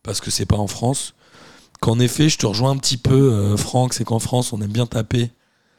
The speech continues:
sur les minorités qui en plus gagnent de l'argent parce que ça énerve un peu tout le monde. Donc je pense que les journalistes s'en font un peu les choux gras et sont très heureux de ça. Et par contre, je crois vraiment que cette Coupe du Monde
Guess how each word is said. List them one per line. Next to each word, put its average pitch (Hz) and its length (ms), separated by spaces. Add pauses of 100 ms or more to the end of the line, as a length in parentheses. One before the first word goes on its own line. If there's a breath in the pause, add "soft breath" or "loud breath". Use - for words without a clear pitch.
(440)
sur - 240
les 101 100
minorités 110 640
qui 113 180
en 101 80
plus 110 240
gagnent 104 180
de 107 80
l'argent 107 380
parce 104 200
que 104 100
ça 98 180
énerve 101 280
un 101 80
peu - 100
tout - 160
le 101 40
monde. 127 200 (800 soft breath)
Donc 104 120
je 92 60
pense 117 220
que 98 360
les 98 220
journalistes 104 720
s'en - 220
font 98 280
un 95 40
peu 113 180
les 107 100
choux 95 200
gras 110 260
et 104 40
sont 98 160
très 135 300
heureux 117 240 (840)
de 107 140
ça. 139 540 (220)
Et 113 180 (200)
par - 220
contre, 131 280
je 110 60
crois 110 200
vraiment 107 380
que 110 60
cette 98 140
Coupe 104 140
du 101 140
Monde 117 320